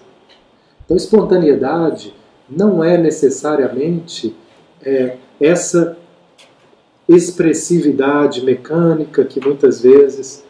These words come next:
a gente vê, né? Nós estamos falando de espontaneidade, é algo verdadeiro, movimento verdadeiro, genuíno, espontâneo,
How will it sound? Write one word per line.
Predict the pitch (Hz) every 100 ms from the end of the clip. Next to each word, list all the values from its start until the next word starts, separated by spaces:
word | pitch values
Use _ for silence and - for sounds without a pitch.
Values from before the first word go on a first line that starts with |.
| -
a | 117
gente | 131 127 -
vê, | 117 127 120 127 - _ _ _ _ _ _ _ _ _ -
né? | 127 -
Nós | 113
estamos | - 143
falando | 156 160 170
de |
espontaneidade, | 170 - 165 165 156 135 151 160 151
é |
algo | 180 170
verdadeiro, | 151 170 160 - - 139 131 131
movimento | 151 143 151 160 -
verdadeiro, | 156 135 117 120 143 123 113
genuíno, | 147 143 131 160 147 117 - - _ -
espontâneo, | - - 160 120 - 156 160 143 107